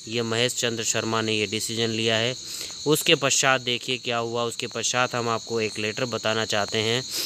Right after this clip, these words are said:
जिसमें राजस्थान सरकार शिक्षा ग्रुप सिक्स विभाग, यहाँ से एक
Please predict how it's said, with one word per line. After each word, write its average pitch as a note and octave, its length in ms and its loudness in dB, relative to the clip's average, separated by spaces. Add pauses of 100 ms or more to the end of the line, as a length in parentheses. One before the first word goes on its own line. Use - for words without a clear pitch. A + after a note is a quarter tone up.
(240)
जिसमें C3 480 6 (1000)
राजस्थान C#3 580 4
सरकार C#3 420 2
शिक्षा C3+ 400 0
ग्रुप B2+ 260 -2
सिक्स - 340 -2
विभाग, B2 420 0 (800)
यहाँ B2+ 320 6
से C3+ 340 4 (340)
एक C3 160 2